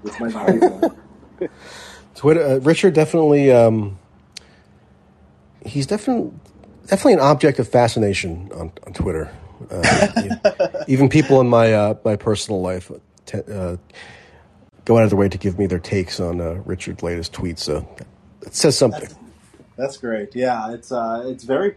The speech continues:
Speaker 1: very, very polarizing. I hear, you know, the entire spectrum about it.
Speaker 2: Yeah. <laughs> All right. Uh, thanks, everybody, and, uh, you know, as always, we'll reconvene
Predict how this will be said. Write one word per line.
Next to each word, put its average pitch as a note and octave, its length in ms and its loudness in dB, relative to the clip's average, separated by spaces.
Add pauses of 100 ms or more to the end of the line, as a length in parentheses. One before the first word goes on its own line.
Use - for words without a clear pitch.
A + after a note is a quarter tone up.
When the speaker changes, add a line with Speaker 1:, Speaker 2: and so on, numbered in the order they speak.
Speaker 1:
very, C#3+ 460 -2
very B2+ 320 -6
polarizing. G2 800 -14
I G2 80 -18
hear, G2+ 420 -16 (100)
you G2+ 80 -20
know, F#2 80 -20
the F#2 160 -20
entire G2+ 360 -20
spectrum G2 520 -14
about F2 280 -18
it. - 180 -20 (580)
Speaker 2:
Yeah. - 180 -6 (240)
<laughs> - 280 -6
All F3 100 6
right. F3+ 160 6
Uh, D#3 160 4
thanks, E3+ 260 -2
everybody, F#3+ 400 0
and, D3 220 -4
uh, C#3+ 140 -2
you E3 160 -12
know, D#3 120 -20 (100)
as A2+ 180 -16
always, C#3 240 -10
we'll A#2+ 180 -12
reconvene C3 800 -14